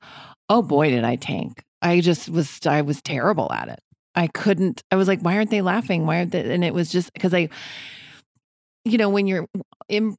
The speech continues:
improvising with someone, you can yes and off of what they're doing, and you, it's a team, it's a push, a pull, it's a, but when <laughs> you're just standing up there by yourself, my God, I mean,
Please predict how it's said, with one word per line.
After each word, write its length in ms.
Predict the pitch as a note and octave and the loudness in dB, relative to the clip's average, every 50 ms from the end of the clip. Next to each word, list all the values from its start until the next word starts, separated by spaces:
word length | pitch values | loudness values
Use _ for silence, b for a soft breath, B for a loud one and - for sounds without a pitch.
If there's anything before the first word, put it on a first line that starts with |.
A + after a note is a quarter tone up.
| _ - | _ -4
improvising 600 | A3+ C4+ D4 C4+ G#3 F#3+ F3 E3+ D#3+ E3+ E3 D3+ | -2 -2 -2 -2 0 0 0 0 0 0 -2 -2
with 120 | D3 D3 | -2 -2
someone, 400 | - - D#3+ D3+ D3 C#3+ D3 C#3+ | -4 -2 -2 0 0 0 0 -2
you 60 | C#3 | -4
can 200 | C#3 - D#3+ D3+ | -4 -4 -2 -2
yes 340 | D3 D3+ D#3+ D#3+ D#3+ - - | 0 0 0 0 -2 -2 0
and 260 | E3+ D#3+ E3 D#3+ D3+ C3+ | 0 0 0 0 0 -2
off 180 | C#3 C3+ - | -2 -4 -6
of 160 | C3+ C3+ C#3+ | -12 -10 -8
what 140 | C3+ C3+ - _ | -6 -8 -6 _
they're 240 | - G#3+ C4 C#4+ C4 | -2 -2 -2 0 -2
doing, 420 | G3+ E3+ E3 D3+ C3+ D3 - - B2+ | -2 -2 -2 -2 -2 -4 -4 -6 -6
and 160 | B2 C3 C#3 | -6 -6 -8
you, 100 | C#3 - - | -8 -8 -8
it's 200 | D3+ - - - | -8 -8 -8 -10
a 60 | D3+ | -10
team, 400 | - - - C4 C4 B3+ A3+ F#3 | -10 -4 0 2 2 2 2 0
it's 140 | C3+ - - | -2 -6 -8
a 60 | D3+ | -6
push, 280 | - F3 F#3 D#3+ - | -4 -4 -4 -4 -4
a 40 | E3+ | -6
pull, 380 | - - - B3 B3 A#3 G#3 E3+ | -8 -6 -2 -2 0 2 0 0
it's 140 | D3+ - C#3 | 0 -2 -6
a, 60 | - B B B B B B B B | -8 B B B B B B B B
but 140 | - G3 - | -6 -6 -2
when 120 | F#3+ G#3+ | 0 -2
<laughs> 60 | F3+ F3+ | -2 -2
you're 180 | F3 F#3 A3 | -4 -6 -2
just 300 | - C#4 C4+ A#3 A3 - | 0 0 0 2 0 -2
standing 480 | - C4+ C#4 A3+ C#4 C#4 D#4 D#4+ A3+ B3+ | 0 0 2 4 4 4 4 4 4 4
up 120 | B3+ A#3 - | 4 2 2
there 180 | F#3 F#3 F3 E3+ | 2 2 2 2
by 200 | - E3 E3+ E3 | 0 0 0 0
yourself, 680 | E3+ E3+ E3+ F3+ F#3 - - - B3 B3+ B3+ A3 A3 - | 0 0 0 -2 -4 -4 -4 -2 0 0 0 0 -2 -4
my 260 | F3 B2+ G#2+ F3 - _ | -6 -4 -4 -6 -8 _
God, 420 | - F#3+ A3 C4 D4 D#4 D#4 C#4+ - | -8 -6 -4 -2 0 2 2 2 2
I 160 | - - F#3+ F3+ | 2 2 2 2
mean, 280 | E3+ E3+ E3 D#3 D#3 | 2 2 0 0 -2